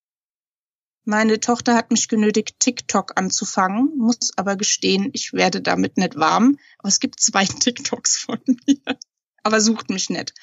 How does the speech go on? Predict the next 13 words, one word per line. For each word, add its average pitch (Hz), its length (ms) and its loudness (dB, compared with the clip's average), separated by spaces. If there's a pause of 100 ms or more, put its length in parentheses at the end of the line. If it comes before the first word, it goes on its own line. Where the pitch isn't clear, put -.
(460)
Ähm, 196 340 0 (200)
nur 240 160 6 (120)
wenn 220 220 2
ihr 226 260 2
drüber 214 360 -2
stolpert, 196 580 -2
auch 190 180 -4
da 214 500 2
bin 226 220 0
ich - 160 -6
mittlerweile 185 600 -2
zu - 160 -2
finden. 285 480 2